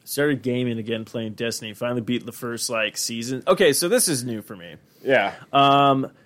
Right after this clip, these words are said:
Speaker 1: we played video games long time. You know, we've been playing them for a long time. And, uh, D L Cs would come out,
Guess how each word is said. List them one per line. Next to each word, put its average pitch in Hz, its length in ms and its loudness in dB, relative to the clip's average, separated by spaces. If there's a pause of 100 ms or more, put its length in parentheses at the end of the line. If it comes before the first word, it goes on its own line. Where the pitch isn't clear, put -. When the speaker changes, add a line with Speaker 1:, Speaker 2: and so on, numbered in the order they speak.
(120)
Speaker 1:
we - 160 0
played 202 240 6
video 139 220 6
games 127 500 0
long 131 440 2 (280)
time. 117 500 -2 (680)
You 127 140 -2
know, 98 160 0
we've 113 240 -4
been 120 100 -4
playing 113 240 2
them 110 120 -4
for 113 100 -6
a 107 60 -2
long 107 180 -6
time. 107 320 -6 (560)
And, 123 320 4
uh, 120 340 6 (400)
D 175 160 6
L 180 100 8
Cs 156 260 4
would 120 100 -4
come 113 180 0
out, 87 240 -6